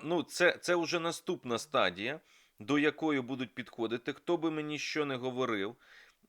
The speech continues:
з того, що чи налаштований Трамп, щоб Україна і, е, відвоювала всі території? Ні.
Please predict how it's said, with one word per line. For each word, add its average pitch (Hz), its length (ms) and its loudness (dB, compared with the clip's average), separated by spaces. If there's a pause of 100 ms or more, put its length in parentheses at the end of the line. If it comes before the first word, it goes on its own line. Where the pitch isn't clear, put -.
(580)
з - 100 -8
того, 151 300 -2
що 123 500 0 (360)
чи 151 200 2
налаштований 143 680 0
Трамп, 131 520 0
щоб 120 400 -4
Україна 123 760 -2 (340)
і, 120 260 -2
е, 123 160 4
відвоювала 123 640 2
всі 117 240 -6
території? 117 680 -2
Ні. 107 380 -4